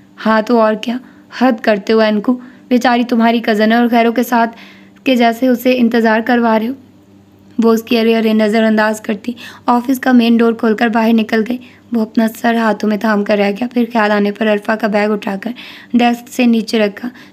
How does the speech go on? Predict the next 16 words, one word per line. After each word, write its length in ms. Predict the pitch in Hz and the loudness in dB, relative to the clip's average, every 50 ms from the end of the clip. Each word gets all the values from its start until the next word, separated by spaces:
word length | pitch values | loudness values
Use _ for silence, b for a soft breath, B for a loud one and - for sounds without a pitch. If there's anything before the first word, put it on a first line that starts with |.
| B - | B -4
जो 100 | 254 247 | -4 -2
कि 140 | - 254 | 0 -2
काफ़ी 400 | 226 - 226 214 214 - - 254 | -2 0 0 -2 -2 -2 -2 -4
भारी 320 | 220 - 202 214 220 220 240 | -2 -2 0 0 2 2 2
महसूस 420 | 233 208 202 202 - 202 202 - | 2 0 0 0 -2 -4 -4 -2
हुआ। 140 | 220 214 226 | -2 -2 -2
थोड़ा 260 | 220 - 220 220 220 | -2 -2 0 0 0
सा 140 | 220 - 240 | 0 0 0
अंदर 240 | 220 214 214 220 220 | 0 0 0 0 0
झांका 360 | 214 226 208 202 202 226 214 | 0 0 0 0 0 -2 -2
तो 140 | 208 - 226 | -2 -2 -4
एक 140 | 208 226 - | -4 -4 -6
जहां 320 | - 240 214 202 220 226 220 226 B B B B B B B B B B B | -6 -6 -4 -2 -2 -2 -4 -4 B B B B B B B B B B B
आबाद 400 | 240 214 202 220 220 226 226 226 | 0 0 2 2 2 2 2 2
नज़र 220 | 226 214 214 208 208 | 2 2 0 0 0
आया। 220 | 202 196 220 240 | -2 -2 -6 -10